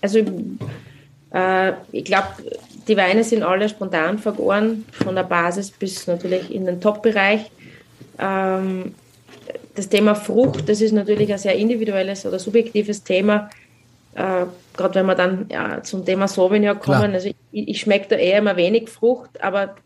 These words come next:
Speaker 1: beim Weißburgunder ist es schon so, dass man eben so immer sehr saftige, reife Apfelnoten hat, ähm, ein bisschen, weiß nicht, leicht, leicht, leicht mandelig. Ähm, aber ich glaub, das ist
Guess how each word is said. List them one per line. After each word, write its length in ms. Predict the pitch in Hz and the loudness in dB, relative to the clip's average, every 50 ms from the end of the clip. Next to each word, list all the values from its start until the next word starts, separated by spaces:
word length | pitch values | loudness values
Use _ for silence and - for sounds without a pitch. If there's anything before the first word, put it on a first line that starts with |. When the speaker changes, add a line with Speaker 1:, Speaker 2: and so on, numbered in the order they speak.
| - | -6
Speaker 1:
beim 180 | - 202 196 185 | -4 -4 -2 0
Weißburgunder 800 | 190 180 190 185 - - 220 214 208 214 220 226 226 233 233 233 233 _ _ _ _ _ _ _ - | 0 0 0 -2 -2 -4 -2 0 2 2 4 4 4 2 2 0 -6 _ _ _ _ _ _ _ -10
ist 160 | - 214 190 | -6 0 0
es 120 | 220 214 214 | 0 0 0
schon 220 | - 220 214 220 | 0 2 2 2
so, 240 | 214 220 202 190 208 | 2 0 0 0 2
dass 180 | 208 208 208 - | 0 0 0 -2
man 220 | 208 190 185 185 180 - - - _ _ _ _ _ _ - | -4 -2 -4 -4 -8 -14 -20 -20 _ _ _ _ _ _ -2
eben 260 | 208 196 196 208 202 | 0 2 2 2 0
so 300 | 190 - 196 185 185 180 | 0 0 0 2 2 2
immer 180 | - 214 208 202 | 4 2 2 2
sehr 180 | 202 196 190 190 | 2 0 -2 -2
saftige, 520 | - 196 170 175 - - 208 202 202 175 | 0 0 -2 -2 -2 -6 -6 -4 -2 0
reife 480 | 175 165 175 180 180 - 196 180 - - | 0 0 0 0 -2 0 0 0 2 0
Apfelnoten 760 | 185 208 - - - 214 202 190 175 180 190 180 214 208 196 | -2 -2 -2 0 0 2 4 4 2 2 0 0 -2 -2 0
hat, 340 | 202 202 214 208 - - - - - | 0 -2 -2 -4 -6 -18 -14 -8 -4
ähm, 840 | - 180 175 175 180 180 180 180 185 185 185 180 180 180 180 180 - - - - - | -2 0 0 0 0 0 -2 -2 -4 -6 -6 -6 -6 -6 -8 -8 -10 -16 -16 -14 -14
ein 100 | - - | -12 -8
bisschen, 460 | - 185 175 185 190 180 180 175 170 - - - - - - - - - - - _ _ _ _ - - - - - | -6 -6 -2 2 4 4 6 6 4 2 -2 -6 -14 -18 -20 -20 -20 -20 -20 -20 _ _ _ _ -20 -20 -20 -16 -8
weiß 220 | - - 180 180 | -4 -4 -2 0
nicht, 180 | 196 185 180 180 - - | 0 -2 -2 -2 -4 -2
leicht, 360 | 190 175 175 180 180 - - | 0 0 0 0 -2 -4 -4
leicht, 300 | - 185 180 190 190 - - - - | -2 -2 -2 -2 -4 -8 -18 -18 -12
leicht 320 | - - 160 175 180 180 - | -6 -4 -4 -4 -4 -4 -2
mandelig. 600 | 190 170 165 196 214 220 214 214 226 226 226 - - - - - - - - - - - - - | 0 0 2 2 4 4 4 2 0 -2 -4 -6 -16 -20 -20 -20 -20 -20 -20 -20 -20 -16 -10 -6
Ähm, 680 | - 190 190 190 190 185 190 196 196 196 196 196 214 214 - - _ - - | -4 -2 -2 -2 -2 -2 -2 -2 -2 -2 -4 -6 -8 -10 -14 -20 _ -10 -6
aber 140 | - 185 196 | -2 -2 0
ich 60 | 196 | 0
glaub, 220 | 208 202 202 - | 0 0 -2 -4
das 180 | - 202 185 - | -8 -6 -2 0
ist 460 | 208 208 208 - - - - - - | 0 0 -2 -4 -12 -14 -14 -18 -20